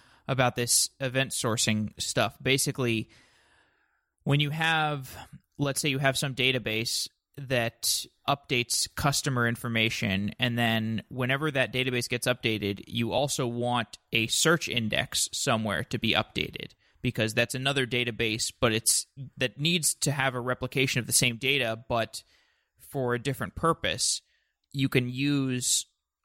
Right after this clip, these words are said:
functions as a service to be the thing that updates the search index. So basically, you could use functions as a service to be the, the function that reconciles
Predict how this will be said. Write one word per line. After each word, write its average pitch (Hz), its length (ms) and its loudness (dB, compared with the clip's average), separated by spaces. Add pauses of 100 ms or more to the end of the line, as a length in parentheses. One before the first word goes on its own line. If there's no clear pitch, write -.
functions 139 440 2
as 117 100 2
a 120 40 -4
service 123 580 0 (340)
to 123 500 0 (240)
be 143 160 4
the 127 120 -4
thing 135 500 0
that 117 300 -2
updates - 840 0 (400)
the 113 180 2
search - 380 0
index. 104 440 -2
So 123 100 -2
basically, 131 680 0 (340)
you 139 140 4
could 127 180 -2
use 170 260 2
functions 160 440 0
as 120 120 4
a 117 80 2
service 131 640 0 (340)
to 135 180 2
be 127 640 0
the, 123 380 0 (180)
the 131 200 0
function 131 800 0
that 120 220 4
reconciles 117 1300 -2